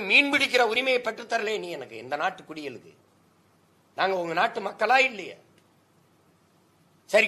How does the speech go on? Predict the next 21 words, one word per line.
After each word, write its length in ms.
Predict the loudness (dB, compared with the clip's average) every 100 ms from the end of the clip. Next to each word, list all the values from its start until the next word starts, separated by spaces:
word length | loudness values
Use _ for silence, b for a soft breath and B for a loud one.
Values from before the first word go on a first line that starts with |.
| 4
கைது 220 | 4 4 4
செய்யப்பட்டா 380 | 4 4 2 2 2
செத்து 200 | -2 0
விழுந்தா 260 | 0 4 2 2 -2
இந்திய 220 | 2 4 6
மீனவன் 360 | 4 4 2
கைதுனாது 380 | 0 2 2 0 -4
சொல்றியா? 320 | -8 -2 -2 -2 -8 _ _ _ -2
அப்படி 180 | -2
சொன்னா 220 | 0 2 4 4
உனக்கு 180 | 6 6
அவமானம் 340 | 8 6 4 2
ஆயிரும், 240 | 0 -6 0 2
தேச 160 | 2 0
அவமானம் 340 | 0 -4 -6 -10
ஆயிரும். 200 | -12 -16 b b b b
தமிழ 280 | 4 6 4 4
மீனவன், 360 | 2 -2 -6 -12 _ _ 0
தமிழ் 260 | 2 2 0
மீனவன் 340 | 0 -2 -4 -8
செத்தான், 340 | -6 -6